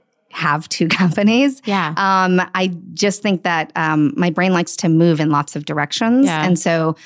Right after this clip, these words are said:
Speaker 1: just speaking to who I am, I think that takes us a long time to do in life. Um,
Speaker 2: Yeah.
Speaker 1: I actually need to do that because otherwise I, I, I'm not content. I,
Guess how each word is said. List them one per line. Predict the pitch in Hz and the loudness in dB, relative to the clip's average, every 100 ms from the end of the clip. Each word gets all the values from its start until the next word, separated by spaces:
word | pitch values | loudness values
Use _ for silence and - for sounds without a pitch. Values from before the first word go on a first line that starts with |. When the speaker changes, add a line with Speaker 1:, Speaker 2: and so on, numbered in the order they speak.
| - - - | -20 -20 -6
Speaker 1:
just | 214 208 | -2 -2
speaking | - 170 208 208 | -4 -6 0 2
to | 180 | 2
who | 170 185 175 | 0 0 0
I | 156 | 0
am, | 147 156 196 254 - | -2 -2 2 2 2
I | 185 | -4
think | - 196 - | -4 -6 -4
that | 185 - | -6 -4
takes | 175 160 | -6 -4
us | 180 | -4
a | 160 | -2
long | 156 160 | -2 -2
time | 165 160 | -2 -4
to | - 151 | -4 -6
do | 139 160 | -4 -2
in | 214 | 0
life. | 226 233 285 - - | 0 0 -2 -4 -6
Um, | 175 156 | -2 0
Speaker 2:
Yeah. | 165 160 - - | 0 -4 -10 -4
Speaker 1:
I | 220 | -2
actually | 240 - 196 165 - | -2 0 0 0 -2
need | 170 175 190 190 - | 2 4 4 2 -2
to | - | -6
do | 156 175 | -2 -2
that | 143 - - - | -2 -6 -10 -10
because | 160 160 156 151 151 - _ - | -6 -4 -4 -4 -8 -14 _ -6
otherwise | 202 233 170 165 | -4 0 -2 -2
I, | 151 143 - | -4 -4 -6
I, | 160 160 143 - - _ _ _ _ _ | -6 -4 -8 -12 -20 _ _ _ _ _
I'm | 180 185 | -2 0
not | 190 185 - - - _ - | 0 -2 -8 -10 -10 _ -8
content. | 185 - 330 - - - _ _ | -4 -2 -2 -4 -8 -16 _ _
I, | - 185 | -8 -8